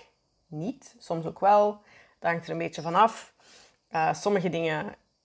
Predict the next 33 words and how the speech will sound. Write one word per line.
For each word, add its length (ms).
kunnen 340
voor 200
u 360
beter 300
werken 240
dan 160
andere, 440
maar 180
over 140
het 120
algemeen 760
is 240
er 200
bij 300
mensen 360
die, 360
ehm, 440
die 200
bij 100
mijn 200
traject 420
volgen 420
nog 200
redelijk 300
veel 200
frustratie 720
rond 400
dat 120
stukje 440
ideale 400
klanten 500
aantrekken. 600
En 320